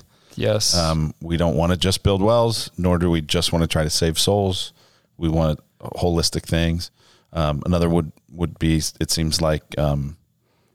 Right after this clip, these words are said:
Speaker 2: an authentic, real identity.
Speaker 1: Totally.
Speaker 2: Right? You're not pretending to be something you're not. Would there be other kind of hallmarks of our kind of
Speaker 1: Yeah.
Speaker 2: philosophy of missions?
Speaker 1: Yeah, I would say, uh,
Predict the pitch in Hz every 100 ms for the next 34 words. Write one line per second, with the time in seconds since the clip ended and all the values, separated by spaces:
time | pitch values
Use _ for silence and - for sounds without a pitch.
0 | _ - - 80 76 - 98 78 76 -
1 | - 82 78 69 73 71 78 85 82 82
2 | - - - - _ - 101 110 90 71
3 | 80 78 - - 90 80 80 - 80 78
4 | 76 76 87 85 - _ _ _ _ _
5 | _ 101 95 92 98 101 107 107 - 110
6 | 104 113 110 107 - 107 101 98 101 -
7 | - - _ - 95 147 123 95 92 101
8 | 95 98 110 113 - - - 160 180 143
9 | 151 147 147 139 131 120 113 113